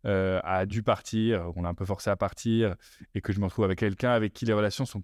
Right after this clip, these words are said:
plus compliquées. Et moi, je suis quand même un peu, euh, paralysé, parce que, euh, d'un côté, j'ai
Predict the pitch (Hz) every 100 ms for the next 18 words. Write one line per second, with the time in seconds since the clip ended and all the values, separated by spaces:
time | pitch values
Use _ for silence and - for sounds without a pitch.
0 | - - 139 131 104 101 98 90 - -
1 | - - - 107 113 131 120 107 - 127
2 | - 104 98 90 123 117 95 - - 117
3 | 120 120 120 165 175 _ _ _ - 98
4 | - - 123 117 104 101 107 110 120 -
5 | 117 - 127 117 101 - 110 101 92